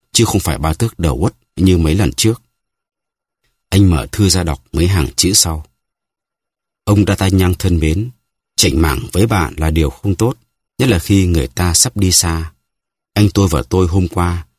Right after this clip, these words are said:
và hôm kia đợi ông mãi mà chẳng thấy. Tối hôm nay,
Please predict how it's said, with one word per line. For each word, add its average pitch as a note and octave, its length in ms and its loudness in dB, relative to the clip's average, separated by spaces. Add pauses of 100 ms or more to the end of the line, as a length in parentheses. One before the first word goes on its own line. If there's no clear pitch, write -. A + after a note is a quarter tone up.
và D2 100 -2
hôm F#2 180 2
kia F2 360 0
đợi F2 240 -4
ông F2 240 -2
mãi G2 300 -4
mà D#2+ 140 -2
chẳng - 280 -4
thấy. F2 280 -2 (600)
Tối F2 140 2
hôm G#2+ 200 2
nay, F#2 280 -2